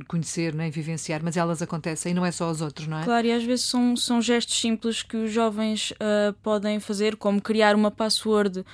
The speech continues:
Speaker 2: segura, como instalar o antivírus nos seus dispositivos e que vai fazer a diferença depois quando navegam neste mundo digital.
Speaker 1: Vocês têm, eh, contacto destes jovens? Eh, eles batem à vossa porta ou não? Ou são os pais apenas?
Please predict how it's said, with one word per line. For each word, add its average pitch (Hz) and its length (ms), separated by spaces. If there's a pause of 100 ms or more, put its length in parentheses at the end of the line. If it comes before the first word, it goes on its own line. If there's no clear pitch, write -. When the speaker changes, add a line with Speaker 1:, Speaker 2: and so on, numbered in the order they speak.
(140)
Speaker 2:
segura, 220 640
como 196 420
instalar 220 560
o 208 60
antivírus 208 560
nos 202 200
seus 208 260 (260)
dispositivos 226 720 (220)
e 226 100
que 214 80
vai 233 140
fazer 226 340
a 226 60
diferença 220 640
depois 214 340
quando 214 220
navegam 208 460
neste 208 300
mundo 208 140
digital. 196 400 (300)
Speaker 1:
Vocês 233 320
têm, 254 420
eh, 214 80
contacto 190 640
destes 180 360
jovens? 180 640
Eh, 170 460
eles 190 340
batem 175 360
à 170 80
vossa 175 260
porta 175 320
ou 165 60
não? 143 160
Ou 175 60
são 175 180
os 165 80
pais - 360
apenas? 147 520